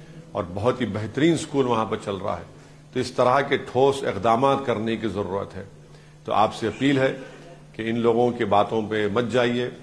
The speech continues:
समाजवादी पार्टी के खुद सहयोगी पार्टी कह रहे हैं कि अखिलेश यादव ने उन्हीं की पार्टी के पैंतालीस फीसद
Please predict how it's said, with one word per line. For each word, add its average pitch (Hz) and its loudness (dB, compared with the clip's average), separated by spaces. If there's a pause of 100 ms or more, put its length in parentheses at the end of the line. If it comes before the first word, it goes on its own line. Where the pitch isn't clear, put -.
(200)
समाजवादी 110 2
पार्टी 110 0 (580)
के 113 -2
खुद 147 -2
सहयोगी 123 2
पार्टी 120 2
कह 107 0
रहे 110 2
हैं 110 -2 (480)
कि 120 -2
अखिलेश 120 2
यादव 113 4
ने 120 2
उन्हीं 123 0
की 131 -2
पार्टी 117 0
के 120 0
पैंतालीस 113 0
फीसद 120 -4